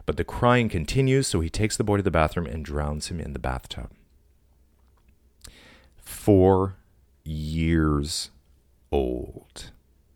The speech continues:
The murder is not planned, and he justifies his actions by convincing himself that he didn't want to be harmed in jail. He knew, of course, and it's true, that child molesters in jail are often abused by the other inmates.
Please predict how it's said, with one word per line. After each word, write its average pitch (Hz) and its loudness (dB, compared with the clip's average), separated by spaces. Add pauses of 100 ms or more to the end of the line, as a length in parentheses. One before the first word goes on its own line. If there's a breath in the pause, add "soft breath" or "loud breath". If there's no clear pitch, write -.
(640 loud breath)
The 107 2
murder 151 6
is 156 6
not 127 4
planned, 110 4
and 98 4
he 107 0
justifies 107 4
his 87 0
actions 87 2
by 90 2
convincing 143 2
himself 120 4
that 90 4
he 101 0
didn't 120 2
want 104 4
to 95 4
be 90 0
harmed 104 2 (120)
in 92 4
jail. 87 4 (260 loud breath)
He 160 2
knew, 107 4 (200)
of - -2
course, 80 0
and 80 -4
it's 71 -4
true, 62 -2
that 92 2
child 104 4
molesters 85 2 (180)
in 185 6
jail 87 6
are 92 4 (240)
often 101 2
abused 104 2
by 90 6
the 85 4
other 80 2
inmates. 110 0